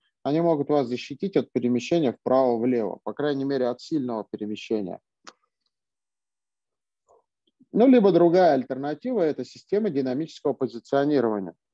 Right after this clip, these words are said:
То есть этот случай, когда мы используем не якоря, а компьютеризированные системы, которые, ориентируясь на какой-то,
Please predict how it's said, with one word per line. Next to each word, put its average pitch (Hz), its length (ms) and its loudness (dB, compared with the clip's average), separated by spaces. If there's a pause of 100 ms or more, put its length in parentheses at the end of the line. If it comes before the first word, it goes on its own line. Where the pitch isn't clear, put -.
(300)
То 135 80 2
есть 131 160 2
этот 208 380 0
случай, 185 480 -2
когда 120 380 -4
мы 135 180 -4
используем 113 600 -6
не 127 80 -2
якоря, 147 560 -2 (260)
а 131 100 -6
компьютеризированные 151 920 -4
системы, 208 440 -4
которые, 139 540 -2
ориентируясь 160 1080 -4
на 147 180 -6
какой-то, 120 640 -4